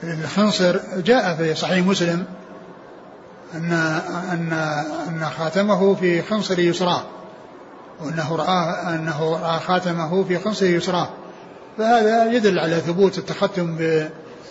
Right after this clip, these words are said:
بالخنصر، وأنه ثابت عن رسول الله صلى الله عليه وسلم في صحيح مسلم.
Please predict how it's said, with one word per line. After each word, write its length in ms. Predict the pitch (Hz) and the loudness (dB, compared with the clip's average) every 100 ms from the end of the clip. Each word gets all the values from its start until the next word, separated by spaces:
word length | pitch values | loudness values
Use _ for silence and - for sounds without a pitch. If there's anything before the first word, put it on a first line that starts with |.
| 127 - | -16 -6
بالخنصر، 800 | 165 170 165 135 185 165 170 185 - - - - - - - | 0 2 0 2 2 4 2 2 -4 -16 -20 -20 -20 -16 -4
وأنه 520 | 165 175 170 165 156 | -2 0 0 0 0
ثابت 380 | 151 196 185 165 | 2 2 2 -2
عن 180 | 156 170 | -4 -4
رسول 300 | 160 175 160 | -4 -4 -4
الله 280 | 160 156 - | -2 -4 -4
صلى 80 | 156 | -8
الله 120 | 143 | -6
عليه 100 | 147 | -4
وسلم 220 | 180 160 | -2 -4
في 140 | 147 160 | -4 -6
صحيح 180 | 139 160 | -4 -4
مسلم. 360 | 175 160 156 | -4 -4 -8